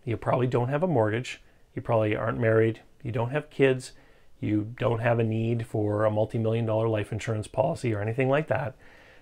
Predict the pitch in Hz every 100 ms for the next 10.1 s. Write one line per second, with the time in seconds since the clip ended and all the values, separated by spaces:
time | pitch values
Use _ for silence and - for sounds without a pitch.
0 | - 135 131 185 185 - 160 147 151 139
1 | 139 151 127 117 117 - - 139 - 143
2 | 123 120 120 120 113 107 - 127 123 107
3 | 101 185 - - - - - - 156 160
4 | 165 170 165 160 - 170 269 208 180 156
5 | 147 131 139 131 120 120 117 120 117 -
6 | 131 160 - 123 120 - 123 123 117 -
7 | - 120 117 117 - 123 113 113 107 113
8 | 113 113 - 127 107 - - - - 127
9 | 110 110 117 113 110 - 156 170 110 -
10 | 120